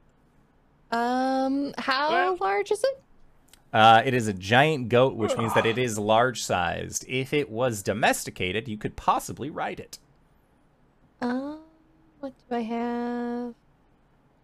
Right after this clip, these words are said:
Speaker 1: that is large? Would you mind if I turned into a warhorse?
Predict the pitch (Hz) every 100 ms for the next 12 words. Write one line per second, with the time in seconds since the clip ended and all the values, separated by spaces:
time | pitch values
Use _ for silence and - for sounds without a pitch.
0 | _ _ - 208 190 190 175 185 190 190
1 | - - _ _ _ _ _ _ _ _
2 | _ _ _ _ _ _ _ _ _ _
3 | _ _ _ _ _ _ _ _ _ _
4 | _ _ _ _ _ _ _ _ - 277
5 | 285 302 311 302 294 294 285 262 262 202
6 | 226 269 277 285 -